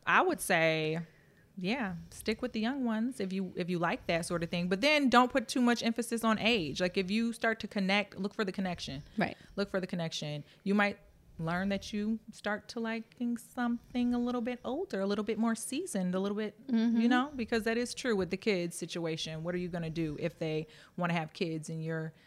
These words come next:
Speaker 1: beyond kid point or you don't want anymore?
Speaker 2: That's a fact. There you go. Hope that helps
Speaker 1: Yeah.
Speaker 2: y'all today. And if you wanna be featured as one of our listener letters,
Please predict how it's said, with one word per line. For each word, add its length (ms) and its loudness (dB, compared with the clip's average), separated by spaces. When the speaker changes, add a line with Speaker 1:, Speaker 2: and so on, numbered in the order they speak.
Speaker 1:
beyond 440 0
kid 240 -4
point 320 -6
or 100 -4
you 140 -4
don't 180 -8
want 220 -4
anymore? 520 -12
Speaker 2:
That's 180 -4
a 40 -6
fact. 420 -4
There 120 12
you 120 8
go. 300 8
Hope 180 12
that 160 12
helps 240 10
Speaker 1:
Yeah. 60 12
Speaker 2:
y'all 60 10
today. 380 10
And 100 12
if 120 12
you 80 12
wanna 160 12
be 100 12
featured 340 12
as 120 10
one 100 8
of 80 8
our 100 12
listener 360 12
letters, 400 12